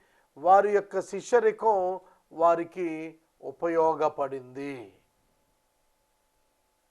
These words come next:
యేసు వారిలో కొందరి కంటే వయసులో చిన్నవాడు కావచ్చును, కానీ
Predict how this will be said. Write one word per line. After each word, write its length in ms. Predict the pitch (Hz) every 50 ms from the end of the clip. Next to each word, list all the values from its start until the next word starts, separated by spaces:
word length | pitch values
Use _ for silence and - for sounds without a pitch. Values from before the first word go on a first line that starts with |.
| _ _ _ _ _ _ _ _ _ _ _ _ _ _ -
యేసు 400 | 196 233 277 320 339 339 - 311
వారిలో 500 | 277 254 240 233 254 277 269 277 269 269
కొందరి 520 | 262 262 - 220 226 226 233 247 233 226 220
కంటే 300 | - 233 226 208 240 220
వయసులో 640 | 196 196 208 226 240 226 - - 233 226 220 214
చిన్నవాడు 680 | 208 208 - - 202 196 208 233 226 220 220 208 196 190
కావచ్చును, 760 | 180 - - 185 196 202 202 202 190 - - - 185 170 165
కానీ 600 | - - 185 190 185 175 151 147 147 156 160